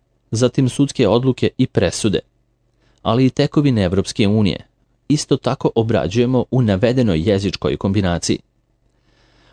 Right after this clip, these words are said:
A pored toga, sudski tumači i prevodioci rade i prevođenje sa slovačkog jezika na grčki za sudska rešenja i odluke, odnosno za licence, a zatim i za bilo koju vrstu sertifikata,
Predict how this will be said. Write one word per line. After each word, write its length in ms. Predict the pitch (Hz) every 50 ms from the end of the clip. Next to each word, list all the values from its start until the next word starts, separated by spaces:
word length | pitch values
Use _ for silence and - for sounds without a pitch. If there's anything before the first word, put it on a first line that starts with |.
| _ _
A 100 | 123 120
pored 300 | - 147 135 127 127 -
toga, 340 | - 127 127 135 127 120 - -
sudski 400 | - - 135 127 - - - 127
tumači 500 | - - 127 110 101 95 - - 113 - -
i 120 | - 123 -
prevodioci 840 | - 117 104 90 95 - - 82 101 110 120 120 - - - 123
rade 360 | 113 113 123 131 131 131 110 - - _
i 180 | - 147 123 101
prevođenje 640 | - - 123 131 131 147 143 131 - 127 107 95
sa 180 | 98 - - -
slovačkog 600 | - - 104 87 107 110 110 101 - - 110 104
jezika 400 | 107 101 110 107 117 117 - 120
na 120 | 98 90 92
grčki 520 | 95 113 110 113 - - - - 69 76
za 360 | 80 - - 95 82 78 80 - -
sudska 440 | - - 127 123 113 - - -
rešenja 640 | - 60 65 - - - 120 113 117 120 117 95 65 - _ _
i 100 | 120 - - _
odluke, 520 | - 90 82 82 101 107 107 - - - - _ _ _ _ _ _ _ _ _ _ _ _ -
odnosno 400 | 120 123 131 131 - - 139 131
za 120 | 127 135
licence, 600 | 110 127 123 - - 90 85 98 101 - 92 65 - _ _ _ _ _ _ _ _ _ _
a 120 | - 117 120
zatim 380 | 123 143 135 - - 143 123 - _
i 120 | 117 117
za 220 | 110 101 98 71 - -
bilo 340 | 104 110 143 151 151 139 131
koju 380 | - - - 135 131 123 104 90
vrstu 340 | 87 104 110 - - -
sertifikata, 880 | 82 - - 76 76 - 90 - 95 90 - 92 82 80 - - 85 -